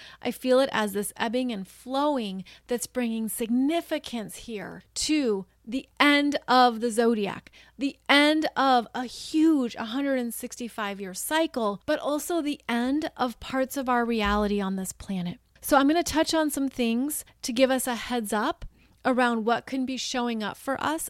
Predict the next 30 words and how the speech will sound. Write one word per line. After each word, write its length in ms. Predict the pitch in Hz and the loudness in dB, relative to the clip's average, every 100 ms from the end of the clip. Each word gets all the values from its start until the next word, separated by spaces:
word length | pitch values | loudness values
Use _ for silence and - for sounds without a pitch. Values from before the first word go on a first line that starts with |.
| - | -10
especially 560 | - - 226 - 254 | -8 -4 -4 -2 -4
two 200 | - 254 | -4 -4
thousand 380 | 240 214 214 233 | -2 0 0 -2
twenty-five, 880 | - 220 220 - 196 196 190 196 - | 0 0 0 -2 -4 -4 -4 -8 -8
two 180 | - | -6
thousand 360 | 262 262 214 208 | 0 0 0 -2
twenty-six, 920 | - 196 175 170 - 269 403 - - - _ | -4 -6 -6 -6 -4 -4 -4 -6 -8 -12 _
and 220 | 285 285 269 | 2 4 2
to 160 | 285 | 0
also 340 | 247 277 - 294 | 0 2 0 0
remember 720 | 269 247 240 254 247 226 - 214 | 0 2 0 2 0 0 -4 -4
that 200 | 247 220 | -4 -2
we're 120 | 254 | 0
moving 500 | 247 262 277 294 285 | 0 0 -2 -4 -6
towards 760 | - - 262 233 214 202 - - - - | -8 -2 2 2 0 -4 -10 -14 -20 -6
new 220 | 226 247 | 0 0
beginning 520 | 226 233 202 226 220 226 | 0 -4 -4 -2 -2 -4
points 480 | - 233 208 196 - | -4 -4 -4 -6 -10
as 180 | 196 196 | -10 -6
well. 440 | 208 294 170 - _ - | -2 0 0 -4 _ -4
So 260 | - 294 | 4 6
for 200 | 262 294 - | 6 0 2
all 260 | 269 311 | 4 6
the 120 | 359 | 4
ways 460 | 339 269 262 254 220 | 4 2 2 0 -2
these 200 | 247 226 | -4 -4
energies 640 | 226 247 262 226 214 196 | -2 -2 -2 -2 -4 -6
could 240 | - 247 214 | -8 -10 -10
feel 480 | - 233 226 226 - | -6 -2 -2 -2 -6
like 400 | 220 214 214 | -4 -2 -2